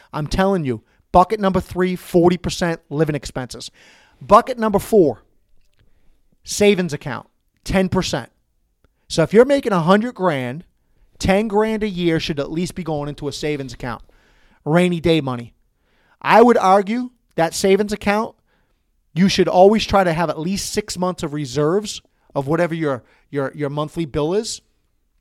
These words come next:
to live in, live should be in there. Six months of reserves before you buy anything for yourself.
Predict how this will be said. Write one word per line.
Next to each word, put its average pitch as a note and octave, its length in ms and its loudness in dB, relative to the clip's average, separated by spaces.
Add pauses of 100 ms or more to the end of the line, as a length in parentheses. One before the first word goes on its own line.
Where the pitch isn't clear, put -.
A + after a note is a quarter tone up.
(200)
to F3+ 120 -4
live D3+ 200 0
in, G3+ 200 -6 (100)
live F3+ 360 -2 (500)
should F3+ 260 -2
be E3+ 180 -2
in E3+ 80 -4
there. C#3 160 -4
Six - 300 -8
months F3+ 200 -2
of D#3+ 60 -6
reserves D3+ 380 -2
before D3+ 280 -4
you D3 60 -4
buy D3 240 0
anything C#3+ 280 -14
for C3+ 100 -16
yourself. A#2+ 460 -12